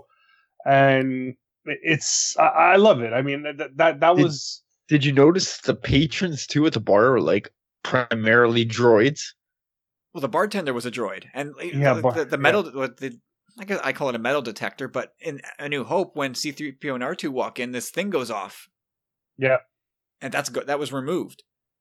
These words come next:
Speaker 3: And yeah,
Speaker 2: Yeah,
Speaker 3: the bar is
Speaker 2: exactly.
Speaker 3: full of droids, so <laughs> something's gone on there.
Speaker 2: Yeah, something's changed.
Speaker 1: Yeah, well, uh, I mean, uh, I, I've brought it up. Uh, you know, there, there's, there's disdain for droids after,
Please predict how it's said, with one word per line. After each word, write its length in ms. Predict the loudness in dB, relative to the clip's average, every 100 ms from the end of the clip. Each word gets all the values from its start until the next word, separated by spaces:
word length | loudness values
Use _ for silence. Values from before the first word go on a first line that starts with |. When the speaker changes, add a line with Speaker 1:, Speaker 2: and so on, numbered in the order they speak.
| _ _
Speaker 3:
And 160 | -14 -14
yeah, 120 | -4 -2
Speaker 2:
Yeah, 60 | -2
Speaker 3:
the 80 | 0
bar 180 | 4 4
is 80 |
Speaker 2:
exactly. 180 | 2 -2
Speaker 3:
full 140 | -2 -4
of 80 |
droids, 360 | -6 -6 -6 -6
so 280 | -8 -8 -12 _ _
<laughs> 240 | _ -20 -16
something's 440 | -6 -6 -4 -6
gone 160 | -4 -2
on 180 | -2 -2
there. 300 | -4 -6 -16 _ _ _ _ _
Speaker 2:
Yeah, 100 | -10
something's 540 | -10 -10 -8 -6 -8 -8
changed. 520 | -8 -6 -6 -8 -10 -14 -20 _ _ _ _ _ -20 -20 _ _ _ _ 2
Speaker 1:
Yeah, 180 | 4 6
well, 240 | 8 6
uh, 280 | 4 4 4
I 40 |
mean, 260 | 2 0 2
uh, 40 |
I, 480 | 4 4 4 4 4
I've 140 | 2
brought 200 | 4 6 6
it 100 | 4
up. 240 | 2 0
Uh, 640 | 4 6 8 6 6 2 -2 -12 _ _ _
you 40 | -4
know, 280 | -2 -4 0
there, 220 | 0 2
there's, 400 | 4 4 2 0
there's 240 | 2 2 4
disdain 460 | 4 4 6 4
for 140 | 4 0
droids 380 | 2 2 2 4
after, 640 | 2 2 0 2 0 -4